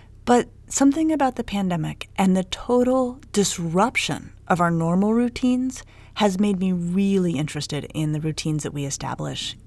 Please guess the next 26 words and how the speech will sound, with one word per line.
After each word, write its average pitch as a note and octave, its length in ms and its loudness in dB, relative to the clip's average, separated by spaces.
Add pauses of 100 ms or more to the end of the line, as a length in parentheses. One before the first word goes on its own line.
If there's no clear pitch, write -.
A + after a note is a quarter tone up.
in D#3+ 120 0
the D3 120 0
absence C#3+ 540 -2 (100)
of C#3+ 460 -4
what E3 160 -2
we D3+ 120 -4
had C#3 320 -8
before. E3+ 500 -2 (720)
And A#3 220 8
so A3+ 260 6
in A#3 200 6
that A#3 180 4
column, C4+ 460 2
one F#3 180 2
of G#3+ 100 -2
the B3+ 100 -2
things F#3 280 -2
I F3 80 0
recommend E3+ 880 -2
that F3+ 140 -2 (300)
teenagers F3+ 500 0
and F3 120 0
really E3+ 260 -2
everybody E3+ 640 -2
really F3 540 -2
needs C3+ 500 -6